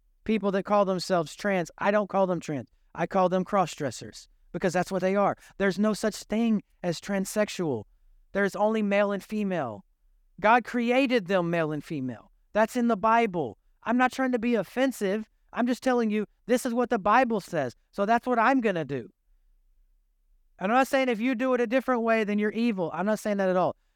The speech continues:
Th-, th-, there, it takes different kinds of people. Whenever people come to me and they say, "Hey, I need advice," I, before they even ask me their question, I say, "Look,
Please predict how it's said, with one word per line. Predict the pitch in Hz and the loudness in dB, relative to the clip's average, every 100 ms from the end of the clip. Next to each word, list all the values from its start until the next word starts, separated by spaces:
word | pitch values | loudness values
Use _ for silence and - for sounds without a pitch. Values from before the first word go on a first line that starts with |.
| _ | _
Th-, | 180 160 - | -14 -12 -8
th-, | 190 - | -6 0
there, | 208 | 0
it | 196 220 | 2 0
takes | 240 254 - | 0 0 -2
different | 175 226 240 220 | -2 -2 0 -4
kinds | 190 202 180 | -2 -4 -4
of | |
people. | - 208 - 139 - _ _ - | -4 -4 -4 -8 -10 _ _ -4
Whenever | 190 226 262 285 | 0 2 2 2
people | 269 254 233 | 0 0 0
come | 214 226 | 0 0
to | - | 0
me | 208 185 | -2 0
and | 170 | 0
they | 165 | -2
say, | 151 175 | -4 -4
"Hey, | 170 220 | -2 0
I | |
need | 185 202 | 0 -2
advice," | 180 156 175 123 - _ _ | -4 -2 -2 -2 -8 _ _
I, | - 185 | -4 -2
before | 165 165 247 254 | -2 -2 0 0
they | 202 208 | 0 -2
even | 214 196 | -2 -4
ask | 196 196 214 - | -2 0 0 -2
me | 185 | -4
their | 156 | -4
question, | - 220 - | -2 -2 -2
I | 170 | -4
say, | 156 | -4
"Look, | 190 226 | 0 0